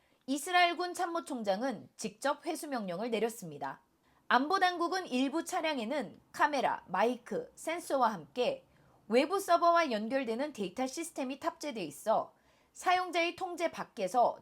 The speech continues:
정보가 전송될 수 있다고 밝혔습니다. 중국산 차량은 팔월부터 이미 이스라엘 군기지 출입이 금지된 상태.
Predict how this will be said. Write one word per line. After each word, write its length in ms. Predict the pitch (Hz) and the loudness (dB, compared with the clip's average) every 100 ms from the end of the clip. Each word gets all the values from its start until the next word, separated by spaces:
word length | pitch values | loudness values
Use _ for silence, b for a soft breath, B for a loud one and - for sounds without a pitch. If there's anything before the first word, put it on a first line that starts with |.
| _ | _
정보가 460 | - 208 208 220 294 | -6 -2 0 2 2
전송될 560 | 220 214 226 320 262 | 0 -4 -4 -2 0
수 100 | 208 | -2
있다고 440 | 202 160 165 160 247 | -6 -4 -2 0 -2
밝혔습니다. 760 | 233 - 254 233 170 135 143 - _ _ - | -4 -4 -6 -6 -12 -8 -10 -12 _ _ -6
중국산 540 | 302 311 359 - 370 | -4 -2 -4 -2 -2
차량은 480 | 359 359 330 339 359 | 2 2 2 -2 -6
팔월부터 920 | - 370 359 262 196 - 277 160 - - | 0 2 2 -2 -6 0 2 2 -2 -8
이미 280 | 220 285 | -4 -4
이스라엘 560 | 320 220 220 262 240 285 | -4 -6 -2 4 4 4
군기지 500 | - 240 254 277 285 | -4 -6 -6 -6 -8
출입이 420 | - 180 170 262 | -8 -6 -6 -8
금지된 520 | - 240 262 294 269 | -6 -6 -6 -6 -6
상태. 480 | 233 165 143 - - | -6 -10 -10 -12 -12